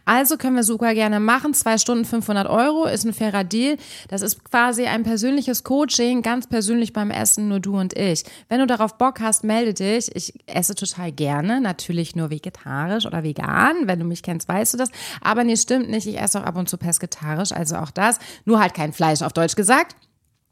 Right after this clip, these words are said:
Und unterm Strich gesagt, von daher, wenn du mal ganz persönlich mit mir über deine Vorlieben und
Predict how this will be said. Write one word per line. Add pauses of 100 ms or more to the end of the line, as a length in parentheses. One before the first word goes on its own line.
(140)
Und
unterm
Strich
gesagt, (240)
von
daher,
wenn
du
mal
ganz
persönlich
mit
mir
über
deine
Vorlieben
und